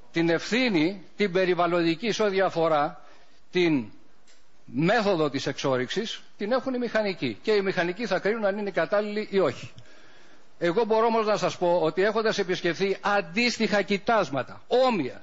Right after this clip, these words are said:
λες και έγιναν από το ίδιο καλούπι, σε άλλες περιοχές του κόσμου, και αντίστοιχες μονάδες εξόρυξης σε άλλες περιοχές του χώρου, του κόσμου, και παρακολουθώντας τις,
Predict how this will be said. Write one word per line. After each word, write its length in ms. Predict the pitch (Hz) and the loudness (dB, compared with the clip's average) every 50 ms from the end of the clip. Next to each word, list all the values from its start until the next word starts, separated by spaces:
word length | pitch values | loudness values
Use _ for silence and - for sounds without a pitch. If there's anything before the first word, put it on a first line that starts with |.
| - - | -16 -10
λες 320 | - 165 220 254 240 226 - | -4 0 0 0 0 0 -2
και 160 | - 202 214 | 0 0 2
έγιναν 320 | 226 240 233 233 220 214 | 2 2 0 0 0 0
από 120 | 214 202 208 | 0 0 0
το 80 | 208 | 0
ίδιο 220 | 220 233 214 233 214 | -2 0 -2 -4 -2
καλούπι, 580 | - 220 208 208 220 233 214 - - - - - - - - - - - | 2 2 2 2 2 2 0 0 -4 -12 -14 -16 -16 -16 -16 -16 -14 -6
σε 200 | - - 196 202 | -2 0 2 4
άλλες 260 | 233 240 247 214 - | 4 4 2 2 2
περιοχές 360 | 202 190 180 160 - 165 139 | 2 0 0 0 0 -2 -6
του 100 | - 120 | -6 -8
κόσμου, 320 | 104 120 107 98 - - - - - - - - - - - | -10 -10 -10 -10 -12 -16 -18 -18 -18 -18 -18 -18 -18 -14 -4
και 160 | - 190 208 | 0 2 4
αντίστοιχες 580 | 196 190 185 160 202 233 226 240 226 - 220 190 | 4 4 2 0 0 -2 -2 -2 0 0 0 0
μονάδες 560 | 196 214 214 214 226 226 220 226 196 - - - | 2 2 2 4 4 2 2 2 0 0 -4 -4
εξόρυξης 800 | - 208 208 208 - - 262 262 247 226 165 135 - - 117 - | -2 -2 -2 -2 0 0 2 2 2 2 0 -2 -4 -8 -6 -2
σε 100 | - 196 | 0 0
άλλες 200 | 214 226 214 - | 2 2 0 -2
περιοχές 400 | - 180 165 165 143 - 160 - | -2 -2 -2 -2 -2 -2 -4 -4
του 100 | - 123 | -6 -6
χώρου, 440 | - 151 160 165 190 240 269 247 - - | -2 0 2 2 2 0 -2 -4 -8 -10
του 120 | 143 135 | -8 -2
κόσμου, 420 | 131 170 190 180 185 226 240 240 - - - - - | 0 2 2 2 0 -2 -4 -4 -6 -12 -16 -8 -4
και 140 | - 208 202 | -2 -2 0
παρακολουθώντας 1080 | 202 202 190 185 185 185 180 190 190 202 170 - 233 247 226 170 143 113 - - - - - - - - - - - - - - - - - - - - - - - - - - - - - - - - - - - - | 2 2 4 4 2 2 2 0 0 0 2 2 2 0 2 0 -2 -2 -4 -8 -14 -16 -18 -18 -16 -16 -18 -18 -18 -18 -18 -18 -18 -18 -18 -18 -18 -16 -16 -16 -16 -16 -16 -16 -16 -18 -18 -18 -18 -18 -16 -12 -4 0
τις, 380 | 208 196 190 - - - - | 2 2 2 2 -2 -4 -8